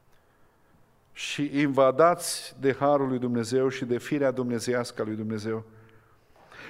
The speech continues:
Și bărbați care să-și înțeleagă rolul lor de preoți și rolul lor de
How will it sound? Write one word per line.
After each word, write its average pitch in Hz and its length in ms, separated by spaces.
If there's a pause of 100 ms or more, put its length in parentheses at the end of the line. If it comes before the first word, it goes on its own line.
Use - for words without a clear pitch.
Și - 120
bărbați 139 480
care 156 340
să-și 151 300
înțeleagă 151 800 (120)
rolul 139 400
lor 135 320
de 120 120
preoți 120 600 (720)
și - 180
rolul 143 340
lor 139 280
de 123 400